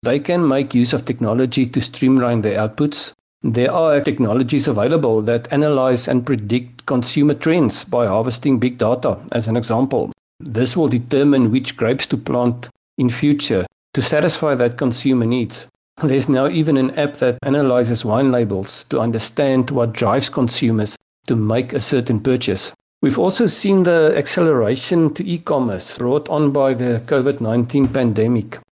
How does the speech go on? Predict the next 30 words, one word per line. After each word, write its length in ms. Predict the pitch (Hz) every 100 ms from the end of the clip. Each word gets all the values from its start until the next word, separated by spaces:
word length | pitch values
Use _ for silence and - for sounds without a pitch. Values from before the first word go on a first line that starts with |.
| _ -
and 220 | - 147
the 80 | 151
bans 640 | 107 113 123 143 143 -
on 480 | - 127 127 123 117
local 400 | 113 110 117 151
alcohol 360 | 147 143 156 151
sales. 640 | - 110 92 98 - - - _ -
We 120 | 135
now 340 | 127 113 127
see 220 | 143 - 160
huge 360 | 139 151 175
strides 580 | - - 165 123 110 -
in 120 | 127
the 80 | 131
development 720 | 123 107 104 123 123 147 139
of 120 | 120
websites, 720 | 123 120 - 135 87 - - - _ _ -
even 280 | 143 151
the 100 | 151
collection 640 | - 147 131 131 - 160 143
and 200 | 139 123
maintenance 640 | 110 120 123 156 135 135 -
of 160 | 123
consumer 500 | - 123 117 156 143
databases, 840 | 131 113 123 147 117 107 - 101 - -
and 240 | 123 131
personalization 1200 | 123 147 143 165 139 131 123 120 117 123 - 131 131
of 420 | 131 120 117 -
consumer 600 | 123 110 - 143 131 123
interactions. 920 | 120 117 117 107 120 - 107 - -